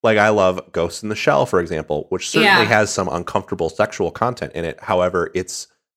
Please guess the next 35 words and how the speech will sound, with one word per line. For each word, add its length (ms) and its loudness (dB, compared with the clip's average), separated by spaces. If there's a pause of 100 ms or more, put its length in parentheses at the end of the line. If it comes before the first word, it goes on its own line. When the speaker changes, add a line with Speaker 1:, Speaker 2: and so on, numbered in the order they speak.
(300)
Speaker 1:
not 520 -2
a, 120 2
like, 300 -2 (180)
"Ha 80 4
ha, 520 4 (1000)
oh, 480 4 (160)
she 180 2
was 180 4
laying 240 4
under 240 2
my 160 2
desk. 440 0
She 140 -2
slept 280 0
under 180 0
my 120 0
desk 320 -2
last 260 -2
night, 180 -4
and 120 -6
now 240 0
I'm 200 -2
sitting 340 0
in 100 -6
a 60 -6
skirt 440 -2
on 240 -8
my, 300 -4 (320)
in 80 -8
my 160 -6
chair," 580 0 (160)
<laughs> 180 -16
kind 180 2
of 100 -8
thing. 320 -4